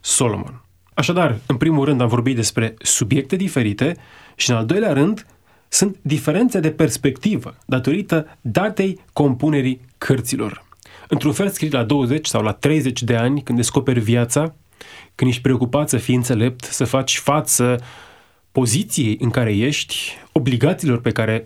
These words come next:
ți le asumi ca împărat, și cu totul altfel arată o carte pe care o scrii la bătrânețe,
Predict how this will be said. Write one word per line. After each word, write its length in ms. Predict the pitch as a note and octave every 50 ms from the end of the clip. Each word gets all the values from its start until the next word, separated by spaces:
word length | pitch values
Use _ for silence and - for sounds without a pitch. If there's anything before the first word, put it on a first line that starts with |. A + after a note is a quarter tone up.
| -
ți 120 | - - C3
le 120 | B2+ B2
asumi 360 | A#2+ A2+ - - - G3+ D3+
ca 160 | - - B2 A2+
împărat, 520 | G#2 F#2+ A2 A2 B2+ E3 - - - - _ _ _ _ - - _ _ _ _ _ _ -
și 340 | - - - - B2+ B2+ B2
cu 100 | A#2+ -
totul 300 | C3+ D#3+ - F3 D#3 -
altfel 480 | - E3 F#3 F#3 - - - D3+ D3 C#3
arată 300 | C3 B2 B2+ D3 - C3+
o 80 | B2 A#2
carte 320 | - C#3 C#3+ C3+ - C#3+
pe 80 | - A#2+
care 540 | - B2 A#2 A#2+ A#2+ A#2+ A#2+ A#2 G#2 - - -
o 80 | - A#2+
scrii 440 | G#2 - - - B2+ C#3 C#3 C3 - _ _ -
la 140 | B2 A#2+
bătrânețe, 800 | A#2 A2+ B2 A#2+ B2 B2 A#2 B2+ C3+ C#3 - - D3+ D3+ D#3 D#3